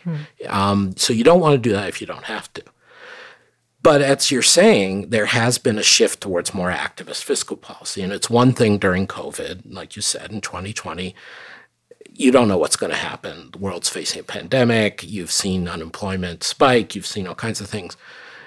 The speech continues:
Speaker 2: And I think, frankly, somehow the Congress and the Trump administration and the Biden administration did largely decent policies in the emergency. I mean, maybe Secretary Mnuchin, I don't know who to credit, but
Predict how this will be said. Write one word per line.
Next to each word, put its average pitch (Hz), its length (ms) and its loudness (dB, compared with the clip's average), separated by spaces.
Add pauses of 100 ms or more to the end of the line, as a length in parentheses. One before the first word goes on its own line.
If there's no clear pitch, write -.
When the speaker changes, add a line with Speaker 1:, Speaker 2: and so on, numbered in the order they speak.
(160)
Speaker 2:
And 95 400 -2 (960)
I - 100 -4
think, - 320 -8
frankly, 107 600 -4 (280)
somehow 104 600 4
the 98 100 2
Congress 107 580 4
and 101 280 2
the - 60 -4
Trump 95 260 -6
administration 101 540 0
and 95 80 -2
the - 60 -4
Biden 82 80 -2
administration 95 560 -2
did 98 220 0
largely 113 720 0
decent 85 380 -2
policies - 680 4
in 95 160 -6
the 104 100 -4
emergency. 160 640 -2
I 85 100 -10
mean, 90 240 -10 (280)
maybe 87 180 -4
Secretary 110 400 -4
Mnuchin, 123 640 0
I 98 120 -8
don't 139 160 0
know 170 160 2
who 107 160 -10
to 110 100 -6
credit, - 440 -2
but - 260 -12